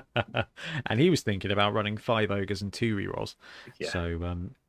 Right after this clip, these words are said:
Speaker 1: yeah, it's, that's a false economy doing it that way. It's slightly more fun because you get that ogre, but if you're running League,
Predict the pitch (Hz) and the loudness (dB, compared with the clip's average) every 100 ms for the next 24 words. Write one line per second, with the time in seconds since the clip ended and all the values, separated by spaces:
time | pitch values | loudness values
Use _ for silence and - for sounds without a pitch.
0 | _ 123 107 - 123 - 117 - - 175 | _ 0 0 0 -4 -2 -6 -2 2 4
1 | 160 160 - 143 110 98 95 90 90 95 | 4 2 4 4 4 2 2 0 0 -4
2 | 95 92 120 117 113 - 117 - 143 175 | -4 -4 -2 -2 -4 -8 -6 -2 2 4
3 | 151 160 147 143 123 120 160 131 117 110 | 4 4 4 4 4 2 0 0 0 2
4 | 120 110 101 120 107 98 92 - 104 143 | 4 4 6 4 4 2 0 0 2 4
5 | 180 135 127 123 120 | 4 4 4 4 0